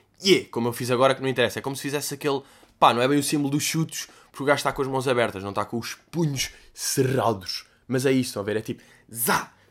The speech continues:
Curto bem esse smile. Portanto, comentem isso aí. Eu vou meter o site e uma fotografia e vocês, zá! Como quem, yeah, tá fechado, tá aqui, tá o site, zoom, we made it, we made it, tan, tan, tan, tan, tan, zá, zá! Vocês sabem qual é que é o emoji? Epá, é que eu tenho usado.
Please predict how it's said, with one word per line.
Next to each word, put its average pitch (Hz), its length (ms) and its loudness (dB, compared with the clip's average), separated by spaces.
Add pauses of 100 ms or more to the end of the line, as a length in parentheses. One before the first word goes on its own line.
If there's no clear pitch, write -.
(200)
Curto 170 280 2
bem 143 100 4
esse 131 80 -4
smile. 110 180 -2
Portanto, 156 280 -6
comentem 165 240 -2
isso 160 120 -4
aí. 139 100 0
Eu 131 80 -2
vou 147 240 -4
meter 147 260 -4
o 147 60 -4
site 160 320 0
e - 20 -8
uma 160 100 -4
fotografia 147 240 -6
e - 20 -8
vocês, - 280 -8 (260)
zá! 120 360 -2 (200)
Como 143 180 -2
quem, 147 200 2 (260)
yeah, 107 480 2 (160)
tá 127 100 0
fechado, - 480 0 (160)
tá 135 100 0
aqui, 156 220 -4
tá 135 120 2
o 123 60 0
site, 160 300 0 (100)
zoom, 135 300 0 (100)
we 107 120 -4
made 135 280 4
it, 117 180 0 (140)
we 277 340 4
made 294 440 10
it, 127 160 2
tan, 117 240 0
tan, 139 220 -2
tan, 151 260 2
tan, 131 160 0
tan, 139 180 -4 (240)
zá, 117 400 0 (120)
zá! 127 400 0 (880)
Vocês 110 220 -6
sabem 101 180 -4
qual 107 120 2
é 107 40 0
que 123 80 -2
é 120 40 4
o 117 40 4
emoji? 90 460 -6
Epá, - 180 2
é 107 40 -4
que - 80 -6
eu 156 40 -2
tenho 190 180 0
usado. 117 320 0